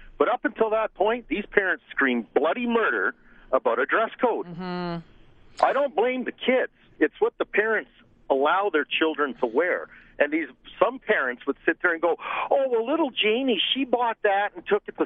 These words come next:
Speaker 1: school on her own." Well, how, where did little Janie get the money from for the hoochie pants?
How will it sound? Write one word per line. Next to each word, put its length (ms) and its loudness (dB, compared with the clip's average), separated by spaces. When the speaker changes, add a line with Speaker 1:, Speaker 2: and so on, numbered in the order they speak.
Speaker 1:
school 300 2
on 140 2
her 180 2
own." 340 0
Well, 300 0
how, 160 2
where 160 0
did 140 -2
little 220 0
Janie 360 0
get 220 -2
the 80 0
money 400 -2
from 360 0
for 200 2
the 200 0
hoochie 380 -4
pants? 320 0